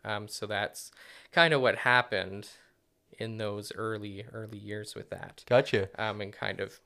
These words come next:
Speaker 1: how I ended up where I am today
Speaker 2: Yeah.
Speaker 1: a little bit.
Speaker 2: So you went to university for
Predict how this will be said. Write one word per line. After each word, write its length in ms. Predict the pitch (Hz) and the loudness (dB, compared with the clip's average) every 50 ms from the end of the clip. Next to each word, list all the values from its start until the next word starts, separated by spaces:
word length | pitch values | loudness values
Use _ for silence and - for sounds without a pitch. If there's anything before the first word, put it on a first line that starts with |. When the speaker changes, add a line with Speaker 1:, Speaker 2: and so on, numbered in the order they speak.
| _ _ _ _ _ _ _ - | _ _ _ _ _ _ _ -20
Speaker 1:
how 300 | - - - - 113 - | -14 -10 -6 -6 -4 -4
I 320 | - - 95 107 113 117 - _ _ _ _ _ _ _ _ _ _ _ _ _ _ _ _ _ _ _ _ - | -6 -6 -8 -8 -12 -14 -16 _ _ _ _ _ _ _ _ _ _ _ _ _ _ _ _ _ _ _ _ -10
ended 300 | 131 120 113 113 110 104 | -8 -8 -8 -6 -2 0
up 220 | 101 - - - - | 0 0 0 -2 -2
where 220 | - 101 104 - - | 0 0 0 0 -2
I 180 | - 135 - | -4 0 0
am 120 | 135 120 120 | 0 -2 -2
today 460 | - - 110 104 98 95 95 - - - | -6 -6 -4 -2 -2 -2 -2 -4 -2 4
Speaker 2:
Yeah. 240 | 147 160 143 - - 107 | 8 10 10 10 8 2
Speaker 1:
a 40 | |
little 180 | 113 110 113 104 | -4 -4 -4 -2
bit. 260 | 101 98 - - - _ _ | -2 -2 -4 -4 -8 _ _
Speaker 2:
So 140 | - - 185 | 2 4 6
you 180 | 175 147 165 196 | 6 6 6 8
went 640 | 180 151 147 147 139 117 - - - - - - - - | 10 10 10 10 8 4 -4 -6 -6 -6 -8 -8 -8 -4
to 100 | - 143 | 0 2
university 540 | 139 135 123 117 123 127 - - - 123 | 4 4 6 6 6 4 4 2 0 0
for 640 | 120 - - 131 123 131 135 135 135 135 123 131 - | 0 0 2 4 4 6 6 6 6 4 0 -4 -14